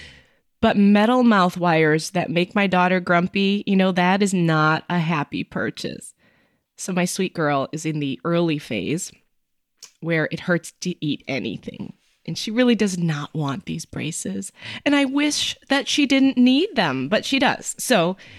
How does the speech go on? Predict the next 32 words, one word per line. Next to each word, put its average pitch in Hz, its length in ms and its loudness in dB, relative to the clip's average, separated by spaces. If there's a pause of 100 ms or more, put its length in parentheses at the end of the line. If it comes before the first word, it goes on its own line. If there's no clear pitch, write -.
(340)
while 202 260 4
the 202 100 0
braces 294 480 0
are 208 140 4
not 190 180 2
a 165 60 0
happy 254 540 0
expense, 143 720 -4 (420)
they 233 240 2
are 269 340 4
a 202 100 4
worthwhile 160 840 0
expense. - 800 -12 (400)
And 175 100 -4
we 214 140 4
all 262 220 6
have 156 360 -2
those 156 260 -2
types - 360 -2
of 185 120 -2
expenses 151 640 -4
in 180 100 0
our 165 100 0
households - 640 -4
and 170 160 -2
in 165 100 -2
our 147 100 -6
family, 160 480 -6
right? 156 340 -4 (420)
It's - 140 -2
the 240 100 2
mortgage. 254 680 2